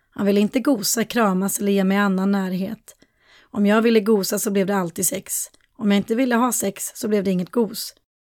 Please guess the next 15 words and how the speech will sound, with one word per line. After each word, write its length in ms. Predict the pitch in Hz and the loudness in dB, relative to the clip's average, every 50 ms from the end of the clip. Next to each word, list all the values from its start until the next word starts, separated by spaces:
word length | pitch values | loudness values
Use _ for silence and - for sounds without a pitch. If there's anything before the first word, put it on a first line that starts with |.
| _ _ _ _ _ _ _ _ _ _ _ _ _ _ _ _ _ - | _ _ _ _ _ _ _ _ _ _ _ _ _ _ _ _ _ 0
Och 100 | 262 233 | 2 2
jag 120 | 233 226 | 4 4
reagerade 440 | 240 240 208 220 240 254 262 269 262 | 4 2 2 2 2 4 4 2 2
på 140 | - - 202 | 0 -4 -2
det 160 | 202 202 196 | 0 0 0
och 80 | 190 | 0
försökte 240 | - 220 202 - 202 | -2 -6 -6 -4 -4
ständigt 420 | 190 - 254 233 202 196 202 214 - | -4 -2 0 0 2 2 0 -2 -4
få 140 | - 208 | -4 -2
honom 200 | 185 190 185 185 | 0 0 0 0
att 100 | 190 - | -4 -6
kramas, 720 | - 240 233 220 196 185 180 185 185 190 185 - - - | -4 0 2 2 2 2 2 0 -2 -2 -2 -4 -4 -2
mysa 520 | 208 208 214 214 185 - - - - - 190 | 0 2 2 2 0 0 -4 -4 -4 -2 -4
och 100 | 190 185 | -2 0
gosa, 480 | 214 208 185 185 - - - 196 196 | 0 -2 0 0 -2 -2 -2 -4 -6